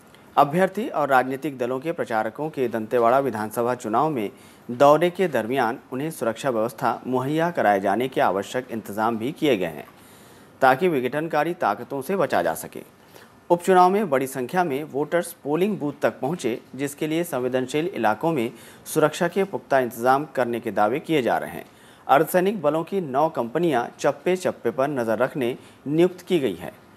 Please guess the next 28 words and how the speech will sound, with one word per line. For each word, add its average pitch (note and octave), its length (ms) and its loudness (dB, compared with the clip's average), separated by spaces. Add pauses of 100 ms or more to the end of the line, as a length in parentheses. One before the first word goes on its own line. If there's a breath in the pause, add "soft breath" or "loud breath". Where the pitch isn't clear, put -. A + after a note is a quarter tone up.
(300 loud breath)
साथ F3 380 4
ही F3 120 0
सुरक्षा D#3+ 460 -2
के D#3 180 -4
लिए C3 360 -4
ड्रोन D#3 320 -2
कैमरे A#2+ 340 0
का A#2 140 0
भी D3+ 140 0
उपयोग C3 420 -2
किया C3 160 2
जाएगा। D#2+ 380 -2 (460 loud breath)
इन्हीं F3+ 280 2
जवानों C#3 360 6
की F#3 180 -2
देखरेख C3+ 500 0
में C3+ 100 -2
मतदाता A#2 580 0
अपने A#2 240 -4
घर A2 160 -4
से - 180 -4
बेखौफ B2 480 -2
निकलकर B2 540 0 (360 loud breath)
मतदान C#3 420 2
करने B2+ 340 -2
केंद्रों D#3+ 360 0
तक A#2+ 200 -2
पहुंचेंगे। E2+ 480 -8